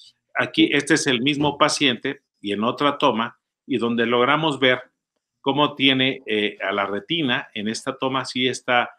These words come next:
desprendida. Aquí tenemos una membrana que se continúa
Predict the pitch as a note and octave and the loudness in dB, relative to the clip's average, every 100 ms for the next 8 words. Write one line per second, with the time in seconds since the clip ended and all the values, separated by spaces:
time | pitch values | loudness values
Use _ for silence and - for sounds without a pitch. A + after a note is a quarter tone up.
0 | _ _ - G2+ - - G2+ B2+ D#3+ - | _ _ -6 -4 -2 -2 0 0 0 -2
1 | - B2 C3 C3 - B2+ A#2+ A2 G2+ B2 | -4 -2 -2 -6 -6 -4 -2 -4 -2 -2
2 | A#2+ A#2+ - G2+ - - - F#2+ F#2 F#2+ | 0 -4 -6 -12 -10 -14 -10 -10 -10 -12
3 | G2 G#2 C3 A2+ | -8 -4 -2 -2